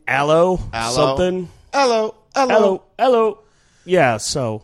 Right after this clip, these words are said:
Speaker 2: Joe Howard, let's get into this with you. I don't ha-, I don't have many one-on-one discussions with you where everyone can hear what we say.
Speaker 1: <laughs> Yeah, but you do.
Speaker 2: But, but, but honestly, it's probably not the best if everyone hears it, but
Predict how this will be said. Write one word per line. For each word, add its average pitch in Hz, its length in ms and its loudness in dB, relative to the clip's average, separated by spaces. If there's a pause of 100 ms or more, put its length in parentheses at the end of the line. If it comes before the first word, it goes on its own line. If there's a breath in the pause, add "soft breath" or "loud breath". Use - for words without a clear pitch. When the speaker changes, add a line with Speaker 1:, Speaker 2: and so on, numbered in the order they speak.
Speaker 2:
Joe 190 180 0
Howard, 180 260 4
let's 185 140 -4
get 190 180 -2
into 156 220 -4
this 135 220 -4
with 127 180 -8
you. 123 180 -2
I 117 80 0
don't 127 160 -4
ha-, 127 140 -8
I 123 80 -8
don't 120 200 -10
have 117 260 -16 (280)
many 117 220 -12
one-on-one 107 460 -8
discussions 101 560 -10
with 104 180 -14
you 101 280 -10
where 95 140 -14
everyone 101 440 -8
can 98 180 -18
hear 98 400 -12
what - 220 -16
we 101 80 -14
say. 107 420 -6
Speaker 1:
<laughs> - 40 -18
Yeah, 156 160 -6
but 135 160 -8
you 151 180 -16
do. 131 480 -12
Speaker 2:
But, 135 340 -8
but, 139 160 -8
but 147 220 -4 (180)
honestly, 147 480 -6
it's 117 160 -10
probably 233 240 -12
not 139 180 -8
the - 60 -14
best 113 480 -10
if 90 120 -20
everyone 90 340 -16
hears 92 240 -12
it, 92 80 -14
but 98 200 -8